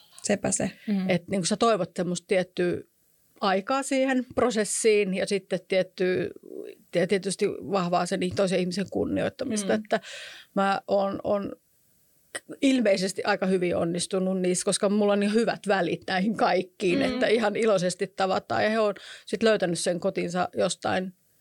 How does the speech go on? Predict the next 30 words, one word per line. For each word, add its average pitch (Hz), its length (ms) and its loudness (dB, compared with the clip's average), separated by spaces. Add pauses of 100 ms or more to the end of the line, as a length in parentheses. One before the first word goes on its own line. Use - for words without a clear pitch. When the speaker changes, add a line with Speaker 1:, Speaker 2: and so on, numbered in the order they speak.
(160)
Speaker 3:
jonkun 202 260 -2
paremman 214 440 2
esihenkilönkin 190 1200 0
Speaker 2:
Mm. 165 80 0
Speaker 3:
ehkä 180 460 -2
huomasta 190 480 0
tai 214 240 -4
sitten - 340 -2
ehkä 196 220 -2
ihan 190 240 0
eri 196 160 -4
tehtävistä - 600 -6
jostain 294 340 -2
Speaker 1:
Mm. 226 60 -6
Speaker 3:
muualla. 226 380 -6 (600)
Speaker 1:
Niin. 285 300 4
Speaker 2:
Mm. 226 200 0 (340)
Speaker 1:
Aika 196 220 0
usein 180 260 0
me 165 80 -2
päädytään 185 480 0
tässä, - 320 -2 (300)
tässä 214 260 0
podcastissa - 540 -2
sanoa, 165 240 -2
että - 180 -4
ei 160 100 2
mitä 165 280 -2
vaan - 180 -2
miten. - 380 -2